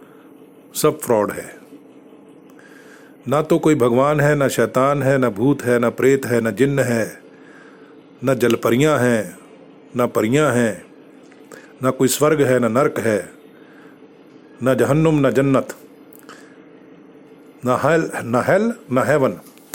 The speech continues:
सब झूठ है। और कोरोना भी झूठ है।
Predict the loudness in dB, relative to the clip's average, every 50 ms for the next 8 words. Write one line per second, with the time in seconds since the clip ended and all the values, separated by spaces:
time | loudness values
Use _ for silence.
0 | -20 -20 -20 -20 -20 -20 -20 -20 -20 -20 -20 -20 -20 -8 -2 0 0 0 0 -4
1 | -2 0 0 0 0 -2 -8 -16 -18 -20 -20 -20 -18 -12 -10 -10 -10 -10 -16 -20
2 | -20 -20 -20 -20 -20 -20 -20 -12 -6 0 2 2 2 2 0 -2 -8 -16 -20 -20
3 | -20 -20 -20 -20 -20 -20 -20 -20 -20 -10 -4 0 2 4 4 4 4 2 2 2
4 | 2 0 0 -2 -6 -6 -8 -8 -12 -14 -16 -20